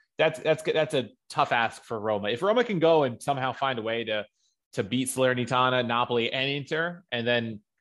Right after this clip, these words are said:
Juve drop some points, hey, maybe we could dream. But that, that's maybe something to revisit toward the end of the month, where, as we get to the real home stretch of the season. So, Jim, we're gonna talk about one of your favorite players.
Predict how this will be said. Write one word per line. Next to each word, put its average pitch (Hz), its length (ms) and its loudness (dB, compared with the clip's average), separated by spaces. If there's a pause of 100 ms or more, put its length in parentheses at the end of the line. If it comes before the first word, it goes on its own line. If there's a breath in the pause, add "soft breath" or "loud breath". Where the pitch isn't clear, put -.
Juve 123 240 2
drop 131 180 2
some 120 140 -6
points, 135 260 -2
hey, 113 120 -2
maybe 107 160 -2
we 104 100 -4
could 104 140 -8
dream. 104 260 -6
But 104 220 0 (260 soft breath)
that, 147 160 0
that's 147 180 0
maybe 120 360 0
something 120 240 -4
to 117 60 -8
revisit 110 440 -2
toward 110 200 0
the 107 100 -2
end 104 100 -2
of 98 80 -6
the 101 60 -6
month, 104 240 -4
where, 101 140 0
as 95 140 -4
we 101 80 -8
get 101 140 -4
to - 100 -20
the 104 80 -6
real 113 320 2
home 107 240 -4
stretch 107 340 -2
of 101 60 -12
the 101 80 -10
season. 110 480 -4 (400 soft breath)
So, 147 540 2 (720)
Jim, 135 240 0
we're 131 100 2
gonna 147 120 2
talk 151 140 4
about 143 140 4
one 135 120 4
of 135 40 -2
your 135 80 0
favorite 120 340 0
players. 107 440 -2